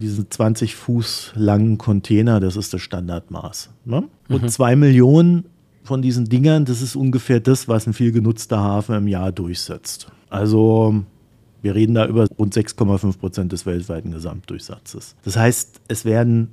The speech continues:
Speaker 1: wenn die das tun, mehr Containerkapazitäten auf dem Markt verfügbar sein oder auch geworfen. Und die Preise sind grad eh nicht so dolle.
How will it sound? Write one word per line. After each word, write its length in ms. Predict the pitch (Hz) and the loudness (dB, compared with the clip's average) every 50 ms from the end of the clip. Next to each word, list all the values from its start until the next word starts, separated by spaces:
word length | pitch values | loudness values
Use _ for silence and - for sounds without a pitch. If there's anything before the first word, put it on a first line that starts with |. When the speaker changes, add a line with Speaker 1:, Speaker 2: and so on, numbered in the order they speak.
| _ _ - | _ _ -12
Speaker 1:
wenn 260 | 110 107 113 110 120 | -6 -2 0 0 0
die 100 | 120 113 | 0 2
das 280 | 110 110 101 - - | 0 0 0 -2 -6
tun, 400 | - - 135 139 151 160 160 - - | -2 2 4 4 4 4 2 -2 -4
mehr 320 | 117 113 117 120 127 135 | -2 -2 0 0 -2 -4
Containerkapazitäten 1300 | - _ - 117 107 104 - 120 120 120 117 - 120 - - 110 - - 107 - - 117 107 110 - 117 92 | -6 _ -6 -6 -6 -4 -4 -4 -4 -4 -6 -8 -10 -8 -8 -8 -8 -8 -12 -8 -4 -6 -6 -4 -4 -8 -6
auf 180 | - 95 - - | -6 -8 -6 -6
dem 140 | 107 104 | -6 -4
Markt 240 | 98 95 95 95 - | -4 -4 -4 -6 -10
verfügbar 680 | - - 87 - - - 123 113 - _ - 143 143 | -12 -12 -12 -12 -6 -8 -8 -8 -8 _ -4 -4 -2
sein 340 | 127 135 135 135 147 160 165 _ _ - | -2 -2 -4 -2 -4 -6 -8 _ _ -18
oder 180 | - - 87 - | -18 -16 -16 -20
auch 240 | - - _ - | -20 -20 _ -14
geworfen. 640 | - - 85 80 95 98 101 117 131 - - 165 202 - _ - | -10 -10 -6 -2 0 2 2 2 0 0 0 -2 -2 -2 _ 0
Und 560 | 120 113 117 113 113 113 113 - - - _ _ _ | 4 4 6 6 6 4 0 -4 -16 -18 _ _ _
die 80 | - 101 | -12 -10
Preise 440 | - - 101 98 120 139 151 185 160 | -8 -4 0 2 2 4 4 2 0
sind 180 | 143 156 151 | 0 0 -2
grad 280 | - - 147 147 147 - | -2 -2 -2 -2 -2 -2
eh 100 | 143 147 | -2 0
nicht 180 | 156 147 127 | 0 -2 -2
so 140 | - - 87 | -4 -8 -10
dolle. 360 | 78 - 80 - - - - | -8 -8 -10 -10 -10 -12 -14